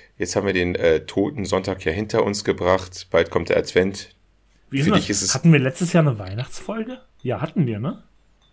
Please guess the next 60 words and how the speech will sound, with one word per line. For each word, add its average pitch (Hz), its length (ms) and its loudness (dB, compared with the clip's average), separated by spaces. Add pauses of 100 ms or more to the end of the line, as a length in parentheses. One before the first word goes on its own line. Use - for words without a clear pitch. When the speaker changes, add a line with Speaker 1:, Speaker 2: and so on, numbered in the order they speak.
(320)
Speaker 1:
Nee, 92 160 -2
wir 104 80 4
hatten, - 240 -2
hatten - 160 -8
wir 113 100 2
nicht 101 100 -2
sogar 85 180 0
zwei 147 400 -6
oder 151 140 -4
was? 143 180 -10
Nee, 101 100 0
wir 98 60 2
hatten - 80 -2
auf 104 100 -2
jeden 98 140 0
Fall 104 100 4
eine 95 120 -4
Speaker 2:
Wir - 80 0
hatten 131 220 -2
Speaker 1:
Weihnachtsfolge. 82 180 2
Speaker 2:
eine, 147 280 2
glaub 120 160 2
Speaker 1:
Und - 220 2 (100)
Speaker 2:
ich. - 240 -18
Speaker 1:
ich, - 20 -
ich, - 200 -20
ich, - 140 -20
ich - 120 -4
habe - 140 -2
nicht 95 220 -6 (160)
weitere 82 500 2
Weihnachtsfilme. 76 520 4
Speaker 2:
Genau, 156 120 8
das 160 80 4
ist 175 140 8
es 135 100 4
halt. 127 160 6 (160)
Ich 147 160 0
hätte, 160 180 6
glaub 156 160 6
ich, 151 100 0
auch 180 160 -2
keine 151 320 -2
Filme 165 300 2
mehr 160 160 0
für 160 160 2
eine 151 160 4
weitere 156 400 0
Weihnachtsfolge. 143 760 0
Also 143 160 0
das 156 280 0
Speaker 1:
Also - 180 0
ich - 100 -4
Speaker 2:
Thema 165 160 8
Speaker 1:
bin 160 80 6
Speaker 2:
müssen 165 200 2
wir 165 60 4
dieses 165 220 4
Jahr 165 120 6
skippen. 160 400 0